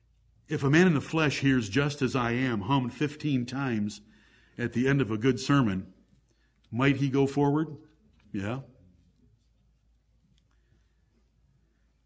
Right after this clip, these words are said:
If a man in the flesh watches Left Behind or some other horror film about hell,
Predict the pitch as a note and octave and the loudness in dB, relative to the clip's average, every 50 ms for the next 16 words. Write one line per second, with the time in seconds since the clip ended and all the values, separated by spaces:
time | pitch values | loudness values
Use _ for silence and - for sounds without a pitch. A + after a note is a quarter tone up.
0 | _ - D3 C3+ C#3 C3+ C#3+ D#3+ F3+ F3 D3+ B2+ - - D#3+ E3+ E3 C#3+ A#2+ A2+ | _ -4 -2 2 4 4 6 6 6 6 4 0 -2 -2 -2 0 2 0 0 -2
1 | A#2 - - - - _ _ _ - A2+ A#2+ C3 C#3 C#3+ - - A#2+ G2+ A2 A#2 | -4 -6 -10 -12 -16 _ _ _ -10 -6 -2 -2 -2 -2 -2 -2 -4 -2 -2 -2
2 | C3 C#3 C3+ - - A2+ G2+ G#2+ B2+ C3 B2+ C3+ C3+ A#2 G#2 G2 - - C3+ C3+ | -2 -2 -2 -2 -4 -2 -2 0 0 0 2 2 2 2 0 -2 -2 -2 0 0
3 | B2+ A#2 G#2+ G2 A#2 C3+ C3 A#2+ A2+ G#2 - - C3+ B2 A#2 G#2+ A#2 A#2 G#2+ G2 | 0 0 -2 -2 0 0 0 0 0 -2 -2 -2 0 0 0 -2 -2 -2 -4 -4
4 | G2+ B2 A2+ G2+ F#2+ G#2 G2 - - | -4 -4 -4 -4 -6 -8 -10 -14 -20